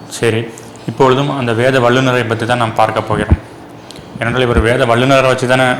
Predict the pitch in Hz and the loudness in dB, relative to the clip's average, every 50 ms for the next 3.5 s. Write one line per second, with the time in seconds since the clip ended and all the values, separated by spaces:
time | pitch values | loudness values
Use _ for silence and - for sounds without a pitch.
0 | 127 - - - - - - - - - - 123 120 113 123 120 120 117 117 110 | -6 -12 -14 -18 -20 -20 -20 -20 -14 -8 -6 -4 -2 0 0 0 0 0 0 0
1 | 120 120 113 113 107 104 - 107 107 107 104 98 113 123 - - - - - - | 0 0 0 0 -2 -2 0 0 0 0 -2 -4 -6 -10 -12 -12 -18 -18 -18 -20
2 | - - - - 123 120 117 110 120 127 131 120 117 117 127 131 131 120 117 120 | -20 -12 -4 -2 -2 0 2 2 2 4 4 4 4 2 2 2 0 0 -2 -4
3 | 120 117 113 110 104 - 120 123 143 | -4 -2 0 0 0 0 -2 -4 -4